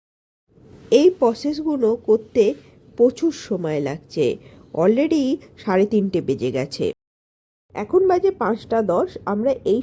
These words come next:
সবে হসপিটাল থেকে বেরোলাম। চলো এবার বাড়ির পথের দিকে রওনা দিই। এখানে যদি কেউ চোখ দেখাতে আসতে চান তো হাতে প্রচুর সময় নিয়ে আসবেন,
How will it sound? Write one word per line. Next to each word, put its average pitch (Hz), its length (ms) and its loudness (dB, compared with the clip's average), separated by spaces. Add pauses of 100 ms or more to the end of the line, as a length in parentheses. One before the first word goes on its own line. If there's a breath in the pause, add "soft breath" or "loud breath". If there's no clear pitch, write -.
সবে 330 180 -2
হসপিটাল 190 560 -4
থেকে 180 220 -4
বেরোলাম। 127 600 -6 (1120)
চলো 381 260 4 (180)
এবার 226 160 0
বাড়ির 208 380 -2
পথের 254 300 -4
দিকে 269 320 0
রওনা 165 400 -2
দিই। 156 280 -8 (1000 loud breath)
এখানে 392 460 2
যদি 381 240 2
কেউ 285 280 -2
চোখ 240 260 -2
দেখাতে 226 560 -4
আসতে 262 400 -8
চান 226 300 -4 (340 soft breath)
তো 247 80 0
হাতে 247 540 0 (260)
প্রচুর 233 400 -2 (120)
সময় 180 280 -4
নিয়ে 156 220 -6
আসবেন, 160 540 -6